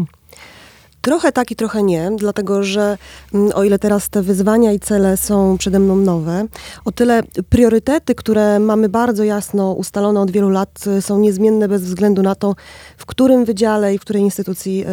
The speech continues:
y, pracujemy. My od lat wiemy, że naszym głównym celem i założeniem jest praca na rzecz takiego zrównoważonego rozwoju miasta. Y, czyli takiego harmonijnego rozwoju, y, społeczno-gospodarczego, po to, żeby w Stargardzie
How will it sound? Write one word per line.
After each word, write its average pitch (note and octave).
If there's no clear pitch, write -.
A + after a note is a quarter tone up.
y, E3+
pracujemy. F3+
My A#3
od A3
lat B3
wiemy, A#3
że G#3+
naszym G#3+
głównym G#3+
celem G#3+
i G3+
założeniem G3+
jest F#3+
praca G#3
na G3
rzecz F#3
takiego F#3+
zrównoważonego G3+
rozwoju F#3
miasta. F3
Y, F#3+
czyli G#3+
takiego G3+
harmonijnego A3
rozwoju, G#3
y, G3
społeczno-gospodarczego, F#3+
po A3+
to, A#3
żeby G3+
w -
Stargardzie G3+